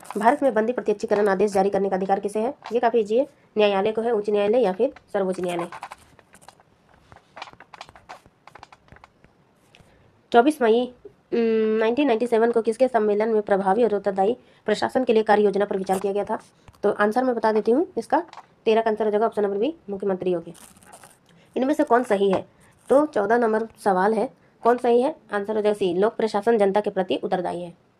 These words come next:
विकासशील देशों में योजनाबद्ध विकास और सामाजिक परिवर्तन का मुख्य वाहक है, इसका आंसर क्या हो जाएगा? option number B, लोक प्रशासन। दीर्घकाल में निम्नलिखित में से कौन सा नेतृत्व सर्वोत्कृष्ट रहता है? तो दीर्घकाल में सबसे best कौन सा होता है दोस्तों? लोकतंत्र।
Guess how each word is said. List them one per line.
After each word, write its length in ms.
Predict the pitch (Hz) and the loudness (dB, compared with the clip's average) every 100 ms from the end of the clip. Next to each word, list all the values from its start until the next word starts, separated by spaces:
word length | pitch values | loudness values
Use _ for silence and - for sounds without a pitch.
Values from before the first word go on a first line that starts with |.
| _ _ _ _ _ _ _ - - | _ _ _ _ _ _ _ -18 -2
विकासशील 500 | 214 254 285 - 262 | 0 2 0 0 0
देशों 240 | 220 220 | 2 2
में 120 | 254 226 | 2 2
योजनाबद्ध 520 | 208 208 247 233 220 | 2 2 2 2 2
विकास 380 | 196 196 214 - | 0 0 -4 -4
और 80 | 196 | -4
सामाजिक 340 | 190 185 220 | -4 -4 -4
परिवर्तन 420 | - 196 185 214 | -2 0 0 0
का 80 | 208 | 0
मुख्य 240 | 202 202 196 | -2 -2 -2
वाहक 320 | 185 190 190 | -2 -2 -6
है, 100 | 165 - _ _ _ - | -12 -14 _ _ _ -8
इसका 180 | - | -2
आंसर 200 | 202 208 | 0 0
क्या 120 | 220 226 | 0 0
हो 20 | |
जाएगा? 220 | 220 277 - | 0 -4 -6
option 200 | 190 196 | -8 -4
number 220 | 196 196 214 | -2 0 -2
B, 200 | 214 - 202 | -2 -4 -4
लोक 180 | 190 | -4
प्रशासन। 440 | - 180 175 185 175 - _ _ _ _ _ _ _ - | -4 -8 -6 -8 -12 -16 _ _ _ _ _ _ _ -12
दीर्घकाल 540 | 208 233 294 302 247 254 | -2 0 2 4 6 4
में 120 | 220 | 4
निम्नलिखित 320 | 214 220 269 | 2 0 -2
में 120 | 247 | -2
से 100 | 226 | -4
कौन 220 | 226 220 240 | -4 -4 0
सा 120 | 226 | 0
नेतृत्व 440 | 214 202 214 - | 0 2 0 0
सर्वोत्कृष्ट 640 | - 202 202 - 214 233 202 | -2 0 -2 -4 -6 -6 -4
रहता 260 | 190 190 | -4 -4
है? 200 | 180 156 _ _ - | -6 -8 _ _ -6
तो 60 | - | -2
दीर्घकाल 460 | 208 311 311 269 262 | 0 0 2 2 2
में 100 | 262 | 0
सबसे 260 | 240 262 | -2 0
best 240 | 208 214 - | 0 0 -2
कौन 200 | 214 220 | -2 -2
सा 80 | |
होता 140 | 214 208 | -2 -2
है 40 | |
दोस्तों? 240 | 202 202 233 | -2 -2 -2
लोकतंत्र। 540 | 190 185 - 170 - | -2 -4 -8 -14 -14